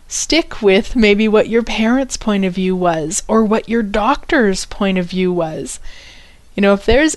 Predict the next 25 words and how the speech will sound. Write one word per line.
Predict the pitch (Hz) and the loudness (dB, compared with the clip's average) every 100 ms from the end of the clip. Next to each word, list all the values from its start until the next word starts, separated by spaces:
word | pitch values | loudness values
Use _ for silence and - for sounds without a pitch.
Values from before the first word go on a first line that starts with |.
| - | -2
ever | 190 196 208 220 | -2 2 2 4
a | 214 | 2
time | - 196 196 202 202 | 0 0 2 2 0
that | 190 - | -2 -2
you | 208 | -4
can | 214 208 208 | -2 0 0
see | - - | 4 4
a | 190 | 4
doctor | 185 185 220 - 190 190 | 4 2 0 0 0 0
without | 185 208 208 - 190 214 - | 0 0 0 -2 2 2 2
giving | - 233 208 196 | 0 2 2 2
them | 196 190 | 0 0
your | 185 | -2
history, | - - - - 196 185 196 277 381 - - - - | -2 -2 -2 0 0 2 2 4 2 -2 -18 -14 -2
<laughs> | 302 - 285 - 277 - 262 - 254 - - - - 466 427 381 330 294 226 - - - - - _ - - - | -2 0 -2 -2 -6 -6 -8 -6 -10 -10 -20 -14 -8 -4 -4 -6 -10 -12 -16 -20 -20 -20 -20 -20 _ -20 -14 -2
I | 220 202 240 277 - | 0 2 2 0 -2
can | - 302 | -6 -2
really | 214 196 196 202 | 2 4 4 2
perceive | 208 233 - - 190 185 190 | 2 -4 -4 -2 -2 -2 -2
how | - - 214 214 | -4 -2 0 2
much | 214 214 - - - - - _ _ - - _ | 2 0 0 -4 -4 -20 -20 _ _ -20 -20 _
more | 220 214 220 240 277 233 151 190 247 - - - - - | 0 2 4 6 6 4 0 -6 -12 -18 -20 -20 -20 -6
might | 208 208 214 240 | 0 2 2 2
be | 240 220 | -2 -2
created | - - 226 214 240 285 247 156 175 | -2 0 2 2 2 2 0 -2 -6